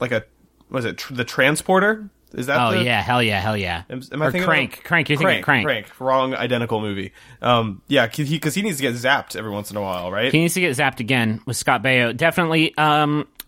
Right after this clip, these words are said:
Speaker 2: so, but eight hours is a pretty, I think I actually probably consume grease every eight hours.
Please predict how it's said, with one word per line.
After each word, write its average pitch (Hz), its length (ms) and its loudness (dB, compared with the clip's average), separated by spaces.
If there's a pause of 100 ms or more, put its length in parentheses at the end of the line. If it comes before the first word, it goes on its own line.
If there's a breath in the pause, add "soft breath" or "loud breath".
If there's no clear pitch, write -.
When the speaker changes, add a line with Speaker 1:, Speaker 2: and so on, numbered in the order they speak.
Speaker 2:
so, 165 580 2
but 165 320 0
eight 202 160 4
hours 196 280 4
is 156 120 2
a 151 60 0
pretty, 143 300 2 (1000)
I 175 140 2
think 233 220 2
I 185 200 4
actually 175 340 0
probably 143 280 0
consume 127 480 2
grease 120 280 0
every 95 260 -2
eight 82 140 -4
hours. 65 480 -10